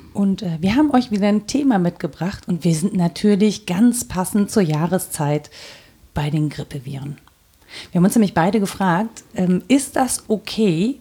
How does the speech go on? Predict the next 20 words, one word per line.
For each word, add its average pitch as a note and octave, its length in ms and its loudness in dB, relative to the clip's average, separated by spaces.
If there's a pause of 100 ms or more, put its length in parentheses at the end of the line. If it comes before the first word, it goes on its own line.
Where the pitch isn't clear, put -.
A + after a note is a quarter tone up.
wenn G3+ 240 4
ich B3+ 260 -2
krank F#3+ 520 0
bin D3 380 -2
oder E3+ 260 2
merke, E3 400 2
ich G3+ 240 -8
werd F#3+ 160 -4
so - 140 0
kränklich, F#3 760 -2
darf A#3+ 240 -2
ich - 160 -10
dann F#3+ 220 2
arbeiten E3 560 0
gehen? C3 260 -4 (460)
Ja? G3 240 0 (800)
Mm, F3+ 540 -2 (300)
und G#3 140 -4
ehrlich A3 300 -4
gesagt, F3 580 -8